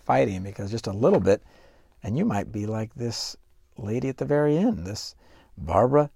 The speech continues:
Talisman, who's going on a ten thousand dollar cruise, which admittedly sounds foolish. If she asked me, I'd say, "Don't do it." And yet,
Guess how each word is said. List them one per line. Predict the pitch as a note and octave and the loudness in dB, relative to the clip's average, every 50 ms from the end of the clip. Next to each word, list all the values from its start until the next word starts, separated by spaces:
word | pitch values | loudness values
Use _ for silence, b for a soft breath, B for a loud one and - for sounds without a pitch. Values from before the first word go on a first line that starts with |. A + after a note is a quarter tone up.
| _ _ | _ _
Talisman, | - - D3 D#3+ E3+ D3 G#2+ G2 F#2 E2 D2+ E2+ | -12 -6 -4 -2 -2 -2 -4 -6 -8 -10 -10 -12
who's | - - F2+ G2+ B2 | -12 -12 -12 -14 -12
going | - - G2+ G#2+ | -12 -10 -8 -8
on | A2 G2+ F#2 | -8 -8 -10
a | F2 | -10
ten | - - - C#3+ C#3+ C#3 B2+ | -12 -10 -8 -6 -6 -6 -6
thousand | - A#2 B2 B2+ C3 B2 A#2+ B2 | -8 -8 -6 -6 -6 -6 -6 -6
dollar | A#2+ A#2 A#2+ A#2+ A2+ | -6 -6 -6 -8 -8
cruise, | - - C3+ B2 - - - | -8 -6 -6 -6 -8 -10 -14
which | E2+ - - - - _ _ _ - - | -16 -16 -16 -18 -20 _ _ _ -16 -12
admittedly | F#2+ G2 B2+ D3 D3+ B2+ G#2+ A2 G#2+ A2+ B2+ - | -8 -6 -4 -4 -4 -6 -8 -8 -10 -12 -12 -16
sounds | - - - - G#2 A3 A#3 | -14 -10 -6 -6 -4 -6 -6
foolish. | - - E3+ D#3 C3+ A2+ | -4 -2 -2 0 0 -2
If | A2 - | -4 -6
she | - A2 A2 | -4 -4 -4
asked | A2+ - - | -2 -2 -4
me, | D3+ | -6
I'd | B2 - | -4 -4
say, | - A#2 | -4 -4
"Don't | G#2+ A2 A2+ A#2+ | -4 -4 -2 0
do | D3+ D#3 | 0 0
it." | - A2 | 0 2
And | A2+ | 2
yet, | B2 C3 B2+ | 4 2 2